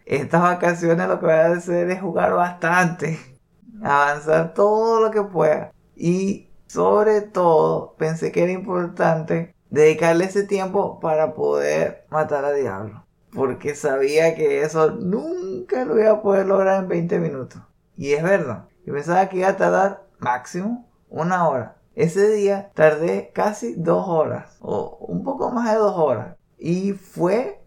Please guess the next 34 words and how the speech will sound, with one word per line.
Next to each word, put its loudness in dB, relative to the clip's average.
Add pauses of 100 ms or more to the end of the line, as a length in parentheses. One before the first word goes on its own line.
por 4
el 6
entrenamiento 0
tipo -2
Rocky 0
contra 0
Duriel. -4 (200)
Y -4
por 6
haberle 6
subido 0
a 4
la 4
habilidad 4
de 0
embestida. -6 (420)
Ya 4
lo 4
había 2
hecho -4
antes, -4
porque -10
esa -4
habilidad 2
es -6
justamente -4
la 0
que -10
usé -2
con -4
el -4
primer -6
paladín -4
para -2